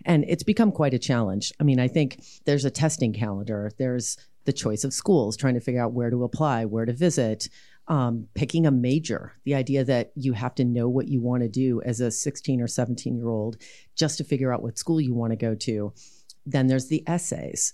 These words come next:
so many to write, so many supplements to write, deadlines, hard to manage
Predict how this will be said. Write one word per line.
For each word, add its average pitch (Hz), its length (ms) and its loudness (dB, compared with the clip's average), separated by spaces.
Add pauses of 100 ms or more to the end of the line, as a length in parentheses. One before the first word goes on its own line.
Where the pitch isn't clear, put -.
so 139 340 2
many 127 300 4
to - 140 -2
write, 101 460 -4
so - 280 -2
many 123 220 0
supplements 113 580 -4
to 117 100 -4
write, 113 360 -4 (540)
deadlines, 160 600 -2 (400)
hard 156 340 0
to 156 80 0
manage 143 320 2